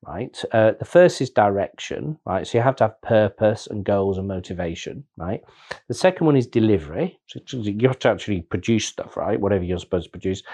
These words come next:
And that's about structure and planning and accountability, all of which are kind of very important. But the third one is D for dynamics, right? And the dynamics are the internal dynamics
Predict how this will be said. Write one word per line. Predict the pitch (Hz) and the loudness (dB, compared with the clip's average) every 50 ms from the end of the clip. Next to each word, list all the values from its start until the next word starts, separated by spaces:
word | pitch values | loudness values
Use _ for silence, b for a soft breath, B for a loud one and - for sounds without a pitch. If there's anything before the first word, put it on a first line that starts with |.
| B B B B - | B B B B -2
And | 101 107 | 0 0
that's | 113 113 - - | 0 0 -2 -2
about | 104 - 98 - | 0 0 0 0
structure | - - - - - 107 - - - - 104 | -2 -8 -6 -4 -2 -2 -2 -4 -4 -2 0
and | 95 92 90 | 0 0 -2
planning | - - 101 98 95 95 95 | -2 -2 0 0 0 -2 -4
and | 95 90 | -4 -6
accountability, | 90 - - 92 90 87 - 87 - 85 78 76 - - - 82 | -6 -8 -8 -8 -8 -8 -10 -10 -10 -10 -10 -10 -10 -8 -4 0
all | 98 107 107 110 | 2 2 4 2
of | 110 98 - | 2 0 0
which | 95 - - - - | -4 -6 -6 -6 -8
are | 90 | -8
kind | - - 90 85 | -6 -6 -8 -6
of | 82 | -6
very | - 90 80 82 | -6 -6 -6 -6
important. | 85 87 - - 82 80 - - - B B B B B B B - | -8 -8 -6 -6 -8 -8 -10 -16 -20 B B B B B B B -2
But | 131 | 2
the | 131 127 | 2 2
third | 123 - - - - - 226 247 247 240 226 - | 2 -2 -6 0 2 4 6 6 6 4 4 2
one | 117 80 69 73 80 85 87 | 0 0 0 -4 -8 -10 -8
is | 98 101 110 - | -8 -8 -8 -6
D | - - 120 117 | -4 -4 -2 -2
for | - - 110 | -4 -6 -2
dynamics, | 107 - 101 104 104 107 107 107 92 73 67 _ _ - - - - _ _ _ | 0 2 2 2 0 -2 -2 -4 -6 -8 -12 _ _ -20 -20 -20 -20 _ _ _
right? | - 69 73 78 - - | -18 -16 -16 -10 -8 -2
And | 110 | 0
the | 110 | 2
dynamics | 98 - 120 135 151 180 190 185 131 - - - - | 2 4 4 4 4 4 4 4 2 0 -4 -6 -6
are | 92 82 85 | -6 -6 -4
the | 90 101 113 123 | -2 2 4 4
internal | 143 160 165 151 - - - 101 90 80 80 78 | 4 4 2 0 0 0 2 2 2 0 -4 -8
dynamics | 76 78 73 67 67 71 73 78 - _ - - | -12 -12 -12 -12 -14 -16 -18 -20 -20 _ -20 -20